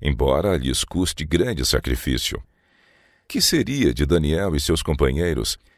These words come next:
se se tivessem comprometido com aqueles oficiais pagãos e cedido à pressão da ocasião, comendo e bebendo como era costume entre os babilônios?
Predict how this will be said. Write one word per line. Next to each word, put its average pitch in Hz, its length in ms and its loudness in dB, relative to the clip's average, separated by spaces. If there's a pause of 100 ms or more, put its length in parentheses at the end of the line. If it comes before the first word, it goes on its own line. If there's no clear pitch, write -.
(140)
se - 180 0
se - 120 -4
tivessem 123 440 0
comprometido 80 720 0
com 73 140 0
aqueles 78 480 0
oficiais 76 600 0
pagãos 80 640 -2 (380)
e 120 60 -4
cedido 113 500 2
à 85 60 6
pressão 73 460 0
da 78 80 4
ocasião, 73 680 0
comendo 92 720 0
e 92 40 4
bebendo 82 560 2
como 90 240 0
era 101 120 0
costume 85 880 -2
entre 73 220 0
os 71 80 4
babilônios? 62 760 2